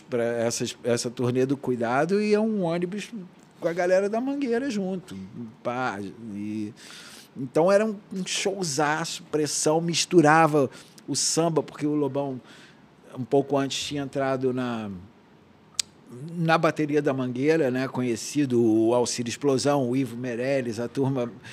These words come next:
então conectou essa coisa do, do samba raiz carioca, Mangueira, com o pesadão, porque a gente tava fazendo um, aí foi essa coisa, foi quan-, nessa época era uma época que eu tinha já não tava mais pensando no front, porque a gente, no,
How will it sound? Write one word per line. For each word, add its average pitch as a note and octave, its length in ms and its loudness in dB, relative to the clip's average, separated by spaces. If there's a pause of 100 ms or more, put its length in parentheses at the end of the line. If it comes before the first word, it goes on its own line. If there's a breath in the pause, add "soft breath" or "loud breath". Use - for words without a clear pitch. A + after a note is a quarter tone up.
(100)
então F3+ 260 -2
conectou G3+ 800 8
essa F3 220 2
coisa D3+ 340 2
do, C3+ 180 -2
do C3 240 -10
samba C#3+ 560 0
raiz C3+ 480 0
carioca, C3+ 560 0
Mangueira, C3 800 0 (680 loud breath)
com F#3 240 4
o F#3+ 40 0
pesadão, F#3 680 4
porque - 240 -8
a A2 60 -2
gente B2+ 200 -4
tava D#3+ 220 0
fazendo E3 400 -2
um, G#3 260 -4 (440 loud breath)
aí F#3+ 400 2
foi - 520 -2
essa A3+ 200 0
coisa, G3 260 6
foi F3 180 -2
quan-, F#3 240 -4
nessa A3 380 -2
época G#3 400 0
era F#3+ 140 0
uma F3+ 160 -2
época F#3 220 -6
que F#3 100 -6
eu D#3+ 40 -8
tinha D#3+ 380 -6 (380)
já D#3+ 160 2
não A#3 160 2
tava D#3+ 300 0
mais C#3+ 200 -2
pensando B2 600 -4
no A2 80 -6
front, C3+ 540 -2
porque - 180 -8
a C3+ 40 -2
gente, D#3 240 -6
no, F3+ 140 -2